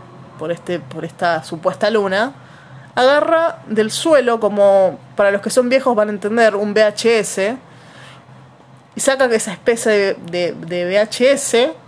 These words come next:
blanco también, y dice: "Esta es la vida de ustedes. Acá está lo que ustedes hicieron, lo que van a hacer,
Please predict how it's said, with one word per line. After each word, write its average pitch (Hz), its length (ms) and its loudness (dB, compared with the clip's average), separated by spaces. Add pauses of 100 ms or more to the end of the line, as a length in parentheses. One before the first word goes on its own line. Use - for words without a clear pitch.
blanco 190 480 -2
también, 175 480 -6 (1500)
y 240 80 0
dice: 240 560 2 (320)
"Esta 285 220 2
es 285 60 4
la 247 100 4
vida 240 140 4
de 220 60 4
ustedes. 160 640 -4 (760)
Acá 226 180 2
está 277 380 0
lo 196 100 0
que 185 80 -2
ustedes 208 300 -2
hicieron, 285 400 2
lo 208 80 2
que 185 80 -2
van 190 140 2
a - 20 -4
hacer, 262 400 0